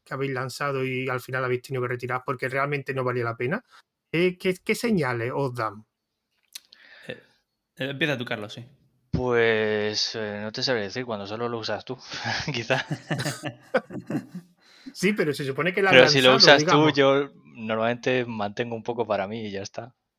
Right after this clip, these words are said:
Speaker 3: Ah, mm, no me ha pasado, bueno, sí me ha, sí me ha pasado algo en algunos, sí. Eh,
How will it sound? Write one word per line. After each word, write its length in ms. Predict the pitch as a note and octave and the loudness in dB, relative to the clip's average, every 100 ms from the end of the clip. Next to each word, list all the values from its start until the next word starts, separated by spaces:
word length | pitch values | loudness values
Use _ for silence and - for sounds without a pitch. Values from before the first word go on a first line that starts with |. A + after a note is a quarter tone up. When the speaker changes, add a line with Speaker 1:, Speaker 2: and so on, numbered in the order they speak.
| _ _ _ - - - - _ _ - | _ _ _ -20 -20 -20 -20 _ _ -4
Speaker 3:
Ah, 520 | G#2+ G#2 G2+ G2+ G2 | 0 2 0 -2 -6
mm, 280 | F#2+ F#2+ F#2+ F2+ - _ - | -10 -14 -14 -18 -20 _ -18
no 320 | G2+ A2 B2 | -10 -6 -2
me 120 | C3+ | -2
ha 220 | C#3 - | -2 2
pasado, 840 | C3+ C3+ - - C#3+ C#3+ D3+ D3+ _ _ | 4 4 4 4 2 2 -2 -6 _ _
bueno, 280 | B2 A#2 F#2+ | -4 -2 -2
sí 220 | - A#2 | -4 -4
me 80 | A2 | -6
ha, 120 | G2 - | -8 -10
sí 160 | - | -12
me 80 | G#2+ | -10
ha 60 | G2+ | -10
pasado 280 | F#2 G2 E2+ | -8 -8 -8
algo 160 | E2 | -14
en 80 | E2+ | -18
algunos, 360 | F2 E2+ E2 - | -20 -20 -12 -12
sí. 120 | - _ - - - _ _ | -12 _ -18 -18 -20 _ _
Eh, 680 | A#2+ A2 G#2+ G#2 G#2 G#2 G2+ | -2 0 0 0 -2 -4 -6